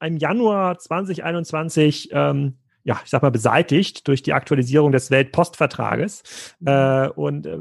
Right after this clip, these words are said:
Speaker 1: also, wenn ich mir so, also unabhängig jetzt mal von dieser ganzen mangelnden Fähigkeit aus den hunderten Millionen Kunden, die es da angeblich gibt, äh, äh, treue Stammkunden zu machen, ist das für mich schon der bedenklichste,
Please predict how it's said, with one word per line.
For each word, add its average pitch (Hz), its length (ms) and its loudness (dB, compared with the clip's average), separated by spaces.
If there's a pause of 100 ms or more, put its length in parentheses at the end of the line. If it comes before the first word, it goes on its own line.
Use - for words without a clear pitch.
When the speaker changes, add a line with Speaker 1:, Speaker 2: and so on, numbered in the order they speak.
(100)
Speaker 1:
also, 139 340 0 (300)
wenn 160 300 -4
ich 180 120 2
mir 196 100 6
so, 180 220 6
also 165 340 4
unabhängig 220 520 2
jetzt 202 180 -4
mal 180 100 0
von 175 240 -4
dieser 170 240 2
ganzen 165 500 -2
mangelnden 165 380 0
Fähigkeit 165 580 -2
aus 151 200 -6
den 151 320 -4 (240)
hunderten 180 420 2
Millionen 156 380 2
Kunden, 185 340 -2
die 170 100 -2
es 160 100 -6
da 156 120 -4
angeblich 156 520 -6
gibt, 156 280 -6 (320)
äh, 143 840 4
äh, 143 80 -4
treue 160 340 2
Stammkunden 165 800 0 (260)
zu - 160 -4
machen, 185 760 0
ist - 360 -6
das 165 280 0 (320)
für - 220 0
mich 180 300 2
schon 208 200 2
der 185 180 4 (320)
bedenklichste, 147 800 0